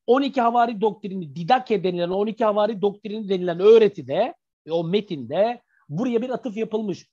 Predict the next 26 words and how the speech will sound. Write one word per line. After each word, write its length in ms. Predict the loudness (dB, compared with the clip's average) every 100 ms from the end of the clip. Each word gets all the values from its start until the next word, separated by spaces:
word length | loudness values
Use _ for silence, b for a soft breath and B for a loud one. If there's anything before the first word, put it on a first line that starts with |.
| _
Şimdi 180 | -8 0
bazı 240 | 2 2 0
araştırmacılar 640 | 0 -2 -2 0 -2 0
diyor 140 | -4
ki 100 | 0
ya 120 | 0
acaba 440 | 2 0 0 -2 -2
diyor 140 | -8
İncil 320 | -6 -8 -6 -6
metnine 340 | -6 -6 -4
yapılmış 340 | -2 -2 -4 0
bir 120 | 0
atıf 240 | 0 -2
mı 160 | -4 -6
bu 80 | -4
yani 320 | -6 -8 -18 -16 -4
falan. 300 | 0 0 0 _ _ _ _ _
Sonra 220 | 4 4
bir 100 | 4
bakıyorsun 420 | 0 -2 -4 -4 -4
ki 100 | 2
hayır 320 | 4 4 2
aslında 280 | 0 0 -2
İncil 260 | -2 -2
metnine 400 | -2 -2 -2 -2
değil 240 | 0 -2